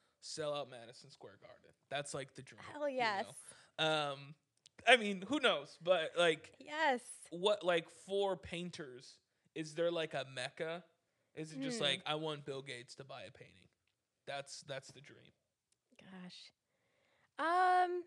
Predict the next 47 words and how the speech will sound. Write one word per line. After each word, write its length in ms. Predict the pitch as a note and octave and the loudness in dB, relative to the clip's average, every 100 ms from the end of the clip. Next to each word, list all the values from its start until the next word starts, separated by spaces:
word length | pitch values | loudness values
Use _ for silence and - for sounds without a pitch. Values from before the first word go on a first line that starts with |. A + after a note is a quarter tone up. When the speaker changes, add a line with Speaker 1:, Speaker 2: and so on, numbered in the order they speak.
| - | 4
Speaker 1:
And 100 | C4+ | 4
I 80 | |
g-, 100 | B3 A#3 | 6 4
and 100 | B3+ | 4
I 120 | A#3+ | 4
know, 200 | A#3 A3+ | 4 4
like 280 | G3 E3 A4 | 6 6 4
Speaker 2:
honestly, 300 | A4 G#4 F#4 - | 2 0 -2 2
I, 240 | D4+ - - | 2 2 0
this 180 | F4 | -2
sounds, 300 | - F4+ E4 B3 | -2 -4 -4 -2
maybe 280 | C4+ C4 C4+ | -2 0 -4
this 200 | F3+ A#3+ | -4 -6
sounds 240 | - A#3+ A3+ | -4 -6 -6
kinda 260 | B3 G#3+ | -6 -6
cheesy, 480 | G3+ - A3 F#3 - - | -6 -8 -8 -8 -10 -6
but 140 | B3 | -2
I 100 | B3+ C4 | 0 0
f-, 140 | - _ B3 | -2 _ 0
I 140 | B3 | 0
feel 340 | - B3 C4 D#4+ | -2 -14 -8 -4
like 200 | D4+ C#4+ | -2 -2
within 340 | B3+ B3 A#3 | -4 -6 -6
the 100 | G3+ | -6
last 640 | G3+ G3 G#3 A#3 - - _ _ _ _ _ _ | -4 -2 -2 -4 -12 -20 _ _ _ _ _ _
six 420 | - C4+ C4 - | -6 -4 -4 -6
months, 440 | G#3+ D3+ - - - | -10 -10 -12 -18 -8
I 120 | G#3+ G#3 | -6 -4
feel 200 | A3+ F#3+ | -2 -2
like 160 | F3+ | -2
I've 140 | F3 F3 | -4 -6
been 140 | D#3+ | -8
living 280 | E3 F3 E3+ | -8 -8 -10
my 120 | E3 D#3 | -10 -8
absolute 440 | D#3 - - D3+ | -8 -10 -14 -14
dream. 340 | C#3+ - - - - | -14 -14 -16 -20 -16
Speaker 1:
Just 220 | C#3+ - | -16 -14
painting 480 | D3 C#3 - F2+ - _ - | -12 -12 -14 -20 -20 _ -18
and 120 | C#3 | -6
Speaker 2:
I 120 | A#3 | -2
Speaker 1:
making 0 | |
Speaker 2:
have, 240 | B3+ C#4 A#3 | 0 2 0
Speaker 1:
a 40 | |
living. 320 | F#3 - - A3 | -4 -16 -10 -2
Speaker 2:
yeah, 240 | G#3+ A#2 | -2 -2
I've 160 | - A3+ | -2 -4
stopped, 640 | - - C4 D4 - - | -2 2 2 2 -2 -16